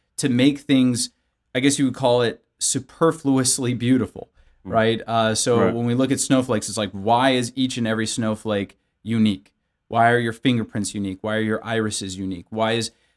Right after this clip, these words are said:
Speaker 1: uh, why do the planets all look very different in the ways that they function and things that happen within their surfaces?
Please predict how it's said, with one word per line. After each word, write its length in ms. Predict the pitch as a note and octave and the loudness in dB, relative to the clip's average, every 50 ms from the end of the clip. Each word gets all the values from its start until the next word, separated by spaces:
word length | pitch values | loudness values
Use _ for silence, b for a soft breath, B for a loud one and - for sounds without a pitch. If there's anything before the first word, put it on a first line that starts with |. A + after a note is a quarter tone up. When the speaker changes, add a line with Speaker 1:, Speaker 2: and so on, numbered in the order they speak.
| _ _ - | _ _ -4
Speaker 1:
uh, 260 | A#2+ A2+ A2 G#2+ G#2 | -2 0 0 0 0
why 280 | G2+ A2+ B2 B2 C3+ C#3+ | 0 2 2 4 4 4
do 80 | D3 | 2
the 120 | C3 A#2+ A#2 | 0 -2 -4
planets 460 | - - - C#3 C#3 C3+ B2 - - | -6 -2 2 4 4 4 4 0 -4
all 220 | - A#2 A2+ A2 | -6 -4 -4 -2
look 140 | A2+ A2 G#2+ | -4 -4 -6
very 300 | F#2+ G2+ A2 A2 G#2+ G#2 | -2 -2 0 0 0 0
different 440 | G2 A#2 A2+ A2+ - - G2+ F#2+ F#2+ | -2 -4 -6 -4 -4 -6 -6 -6 -6
in 80 | G2+ | -6
the 80 | G2+ G2+ | -8 -6
ways 440 | G2+ G#2 G#2 G#2 G#2 G#2+ G#2 G#2 - | -4 -2 -2 -2 -2 -2 -4 -4 -6
that 180 | - G2+ G2 | -8 -10 -8
they 160 | - G2 F#2+ F#2+ | -6 -8 -8 -8
function 580 | - - C#3 C#3 C3+ C3+ - - C3+ A#2+ A#2+ A2 | -6 -2 0 2 2 0 0 0 0 0 0 0
and 240 | G#2 G2+ F#2 - _ | -2 -2 -4 -6 _
things 280 | - A#2+ A#2 A#2 A2 A2 | -4 -2 -2 -2 -2 -4
that 120 | A2 F#2 - | -6 -8 -6
happen 380 | - A#2 G#2+ - - A2+ G#2+ | -6 -6 -6 -4 -4 -4 -2
within 260 | G2+ G#2 - A2 G#2 | -4 -4 -4 -4 -4
their 120 | G2 F#2+ G2 | -4 -4 -6
surfaces? 640 | - - C3+ C3+ C3 C#3+ C3 - C#3+ C3+ B2+ A#2+ | -4 -4 -4 -2 -2 -4 -4 -2 -2 -2 -2 -4